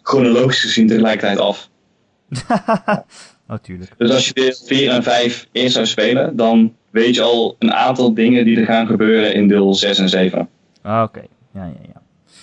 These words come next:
Speaker 1: Dus het heeft een soort van Suikoden-achtige setup van meerdere land op, landen op een continent die met elkaar in oorlog zijn. En, ehm,
Speaker 2: Ingewikkeld hoor. Dus ja,
Speaker 1: Ja.
Speaker 2: eigenlijk jouw favoriete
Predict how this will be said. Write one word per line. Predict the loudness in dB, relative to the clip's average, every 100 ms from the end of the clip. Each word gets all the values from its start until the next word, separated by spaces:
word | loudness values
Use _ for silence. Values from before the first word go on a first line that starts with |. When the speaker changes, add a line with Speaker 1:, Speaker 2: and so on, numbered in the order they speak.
| -20 _ _ _ _ -20
Speaker 1:
Dus | -4
het |
heeft | -2 0
een | 0
soort | 0 -2
van | 0 2 2
Suikoden-achtige | 2 0 0 0 2 0 -4 -4 -4
setup | -2 -2 -2 -2
van | -2 2
meerdere | 2 2 0
land | 0 0 0
op, |
landen | -2 -2 0 0 2
op | 2
een | 2
continent | 2 2 2 2 0 -4 _ -20 -6
die | 0
met | 0
elkaar | 0 -2 0
in | 0
oorlog | 0 0 0
zijn. | -2 -2 -2 -2 -6 -10
En, | -16 -16
ehm, | -18 -20 -18 -18 -20 -20 _ _ _ _ _ _ _ _ _ _ _ _ _ _ _ _ _
Speaker 2:
Ingewikkeld | -8 -6 -6 -8
hoor. | -8 -8 -8 -14 _ _ _ _ _
Dus | -6 -6
ja, | -8 -4
Speaker 1:
Ja. | -2 0
Speaker 2:
eigenlijk | -2 -4 -4
jouw | -4 -2
favoriete | -2 -4 -8 -10